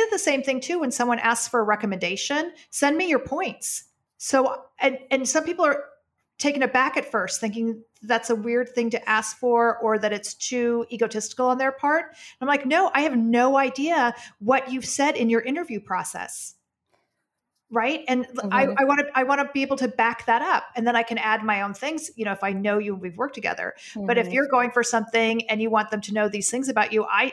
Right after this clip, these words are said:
Speaker 1: I need to know that. And it just, again, makes it much easier for me, either writing that letter or being prepared for that phone call, that I know what are those talking points. The same thing, and this is way pre-pandemic, but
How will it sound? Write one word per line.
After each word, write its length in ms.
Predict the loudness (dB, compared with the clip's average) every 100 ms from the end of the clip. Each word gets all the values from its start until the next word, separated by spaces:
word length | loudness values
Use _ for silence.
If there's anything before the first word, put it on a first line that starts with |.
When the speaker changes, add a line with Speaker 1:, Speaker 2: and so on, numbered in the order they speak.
| -4
Speaker 1:
I 260 | -2 0 0
need 220 | 0 -4
to 100 | 0
know 160 | 0
that. 200 | 2 2
And 120 | 0 -2
it 60 |
just, 180 | -2 -2 -2
again, 260 | 2 2
makes 240 | 2 0 -2
it 80 |
much 240 | 0 0 0
easier 260 | -4 -2
for 160 | -4 -4
me, 380 | -6 -4 -4 -6 -18 -4
either 240 | 0 0
writing 340 | 2 2 2 2
that 240 | 2 2
letter 420 | 2 2 4 0 0
or 200 | -4 -2
being 240 | -4 -4 -6
prepared 340 | -8 -6 -6
for 100 | -4
that 200 | -6 -2
phone 160 | -4 0
call, 240 | 2 4
that 100 | 4
I 140 | 2
know 180 | 2 0 0
what 160 | 0 0
are 80 |
those 240 | 2 0 -2
talking 400 | -2 -2 -4 -6
points. 400 | 0 0 0 -6 -12 -20 -20 -10
The 80 | -4
same 240 | 0 0 2
thing, 260 | 0 0 0
and 160 | 2 2
this 140 | 0
is 120 | -2
way 200 | 0 0
pre-pandemic, 720 | 0 -8 -6 -6 -4 -4 -4 -6
but 140 | -8